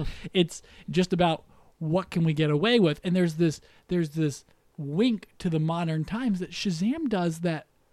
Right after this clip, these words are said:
Speaker 2: Iron Man does in a lot of ways. What do billionaires do? They party and have fun. Um,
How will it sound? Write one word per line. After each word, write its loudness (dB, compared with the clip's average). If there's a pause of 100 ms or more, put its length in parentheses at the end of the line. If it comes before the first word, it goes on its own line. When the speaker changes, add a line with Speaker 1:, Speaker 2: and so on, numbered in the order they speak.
(400)
Speaker 2:
Iron 2
Man 0
does -8
in 2
a 4
lot -4
of -8
ways. -12 (520)
What 6
do 6
billionaires 6
do? 4
They -2
party 2
and 4
have 0
fun. -2 (440)
Um, 0